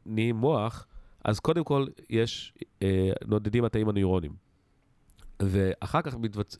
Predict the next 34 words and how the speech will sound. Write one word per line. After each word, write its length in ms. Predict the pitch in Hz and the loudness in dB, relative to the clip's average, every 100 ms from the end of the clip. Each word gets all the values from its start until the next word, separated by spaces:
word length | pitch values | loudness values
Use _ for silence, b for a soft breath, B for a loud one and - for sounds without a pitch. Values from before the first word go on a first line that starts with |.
| 98 | -2
אה, 120 | 98 - | -2 -2
עלה-, 340 | 95 110 120 107 - _ _ - | -2 0 2 -2 -8 _ _ -2
אליהם 400 | 131 143 127 131 | 0 2 0 0
נודדים 420 | 110 104 110 127 113 B B - | -2 -2 -2 -2 -4 B B -2
האוליגודנדרוציטים, 880 | 107 110 110 101 92 87 85 110 185 | 2 2 2 0 -2 -4 -2 -2 -2
שהם 320 | - 98 92 - - | -2 -2 -4 -8 -6
התאים 220 | 90 95 | -2 0
מייצרי 300 | 95 87 87 | 0 0 -2
המיאלין, 380 | 85 85 117 175 b b b b b | 0 0 0 -2 b b b b b
הם 280 | 120 131 110 - | 0 0 -2 -4
מתמיינים, 720 | 113 - 107 104 92 92 160 | -4 0 0 2 2 0 0
זאת 120 | 147 117 | -2 0
אומרת, 280 | 110 87 | 0 -2
הם 120 | 101 98 | -4 -2
תאים 300 | 101 113 101 | 0 0 -2
שהם 200 | 101 90 | -4 -4
בהתחלה 360 | 87 - 101 | -4 -2 -2
תאים 340 | - 90 92 90 | -2 -4 -4 0
לא 180 | 90 | 0
ממוינים, 560 | 92 90 92 101 156 196 - | 0 -2 -2 -2 -4 -4 -6
הם 260 | 107 104 104 | -2 -2 0
נודדים, 460 | 98 92 92 123 151 | -2 0 0 0 0
הם 100 | 104 | -2
מתבגרים, 760 | 98 95 92 98 101 143 180 | -2 -2 0 0 0 0 -2
הם, 260 | 131 101 95 | -2 -2 -2
אה, 220 | 95 92 90 b b b b b | -4 -4 -6 b b b b b
הופכים 360 | - 101 - 131 | -8 -4 0 2
להיות 220 | 120 110 | 2 0
התאים 300 | 104 104 117 | 0 0 0
שהם 180 | 107 101 | 0 0
יהיו 140 | 101 | 0
בעתיד, 460 | 92 82 - 143 196 - - - - - | 0 -2 -2 -2 -2 -8 -20 -20 -10 -2
הם, 180 | 98 95 - - - _ - | -2 -2 -10 -16 -18 _ -16
שזה, 280 | 82 101 95 | -4 -2 -2